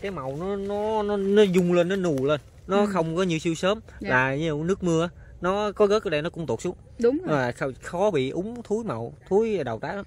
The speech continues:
Speaker 2: Với lại nó bị,
Speaker 1: Ừ.
Speaker 2: à, thối ở cái cuốn ở bên trong á,
Speaker 1: Ừ,
Speaker 2: em thấy
Speaker 1: thối
Speaker 2: có nhiều
Speaker 1: cuốn
Speaker 2: bà
Speaker 1: á.
Speaker 2: con thối từ trong thối
Speaker 1: Thì,
Speaker 2: ra.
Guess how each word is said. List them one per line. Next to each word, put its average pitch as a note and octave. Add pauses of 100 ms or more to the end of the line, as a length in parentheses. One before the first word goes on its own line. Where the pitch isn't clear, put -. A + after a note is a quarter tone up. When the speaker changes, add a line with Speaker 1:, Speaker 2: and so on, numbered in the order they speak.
Speaker 2:
Với C#4
lại G3
nó A#3
bị, G3
Speaker 1:
Ừ. G3+
Speaker 2:
à, G3+ (160)
thối D4
ở A3
cái D4
cuốn E4
ở D5+
bên C4
trong A#3
á, B3+
Speaker 1:
Ừ, B3
Speaker 2:
em B3
thấy C4
Speaker 1:
thối C#4+
Speaker 2:
có D#4
nhiều C#4
Speaker 1:
cuốn A3
Speaker 2:
bà A#3+
Speaker 1:
á. B3+
Speaker 2:
con A3+
thối D4+
từ C4+
trong A3+
thối B3
Speaker 1:
Thì, D3+
Speaker 2:
ra. D3+